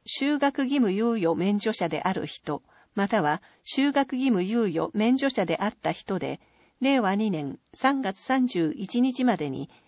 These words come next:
満十五歳以上になる人、および四の日本の国籍を有しない人で、令和二年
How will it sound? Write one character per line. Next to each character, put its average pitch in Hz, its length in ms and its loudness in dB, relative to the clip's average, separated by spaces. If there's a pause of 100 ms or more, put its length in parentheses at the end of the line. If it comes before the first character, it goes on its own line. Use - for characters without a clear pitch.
(160)
満 226 300 2
十 247 240 2
五 269 120 0
歳 247 260 4
以 254 180 0
上 180 240 0
に 143 140 -4
な 175 160 -4
る 143 100 -6
人、 - 380 -10 (720)
お 233 140 2
よ 190 140 2
び 143 280 -8 (260)
四 240 340 2
の 135 240 -4 (140)
日 214 120 0
本 285 240 4
の 285 100 2
国 247 200 -2
籍 233 360 0
を 208 100 8
有 214 220 2
し 262 160 2
な 233 100 6
い 170 80 2
人 - 240 -4
で、 147 220 -4 (340)
令 262 200 4
和 208 120 2
二 208 160 2
年 151 300 0